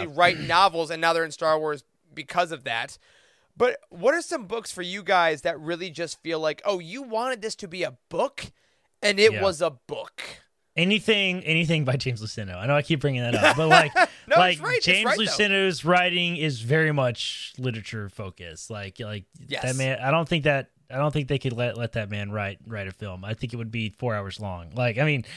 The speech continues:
Speaker 2: <laughs>
Speaker 1: just, I mean, seriously.
Speaker 2: Yeah.
Speaker 1: And, you know, I think,
Speaker 2: A twenty-three
Speaker 1: uh,
Speaker 2: presents James Luceno's, or A twenty-four rep-, presents
Speaker 1: I know.
Speaker 2: James Luceno's Star Wars film.
Speaker 1: Yeah, exactly. Yeah. So, I mean, I, the other thing I was gonna say is, like, um,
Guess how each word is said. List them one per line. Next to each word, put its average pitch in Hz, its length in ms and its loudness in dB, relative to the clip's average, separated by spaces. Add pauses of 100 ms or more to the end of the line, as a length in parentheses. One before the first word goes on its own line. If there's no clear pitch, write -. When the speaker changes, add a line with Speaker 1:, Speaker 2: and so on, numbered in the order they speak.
Speaker 2:
<laughs> - 240 -10
Speaker 1:
just, - 280 0 (140)
I 156 100 4
mean, 160 180 2
seriously. 170 420 2
Speaker 2:
Yeah. 160 280 4 (160)
Speaker 1:
And, 196 260 4 (240)
you 214 120 12
know, 214 80 10
I - 20 6
think, 208 80 6
Speaker 2:
A 214 40 6
twenty-three 220 440 6
Speaker 1:
uh, 160 60 2
Speaker 2:
presents 233 560 6
James 190 340 2
Luceno's, 208 640 2
or 208 120 2
A 208 120 2
twenty-four 214 560 0
rep-, 170 380 -2
presents 175 300 -4
Speaker 1:
I 135 40 -2
know. 131 240 0
Speaker 2:
James 190 220 -2
Luceno's 196 320 -4
Star 175 220 4
Wars 147 200 -8
film. 139 320 -8 (160)
Speaker 1:
Yeah, 147 280 0
exactly. 127 600 -2
Yeah. 160 200 2
So, 214 180 0
I 190 140 2
mean, 233 200 -2 (440)
I, - 100 -20 (160)
the 196 140 2
other 220 200 2
thing 190 200 0
I - 20 6
was 160 140 0
gonna 151 160 0
say 151 340 2
is, 127 320 -4
like, 127 460 -4 (480)
um, 110 480 -6